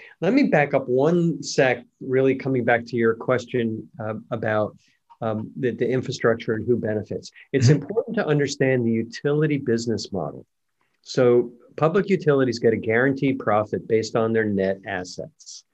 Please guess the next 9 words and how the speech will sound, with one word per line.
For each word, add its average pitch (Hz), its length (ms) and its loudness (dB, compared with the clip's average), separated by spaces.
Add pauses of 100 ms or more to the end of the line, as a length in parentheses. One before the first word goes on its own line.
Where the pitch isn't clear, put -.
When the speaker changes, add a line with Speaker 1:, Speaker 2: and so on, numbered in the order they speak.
(280)
Speaker 1:
Their 147 140 6
assets 156 1000 0
are 131 100 2
things 131 280 0
like 110 160 0
trucks, - 680 -2
buildings, 123 1040 0
land, 117 640 0 (380)
and 131 160 0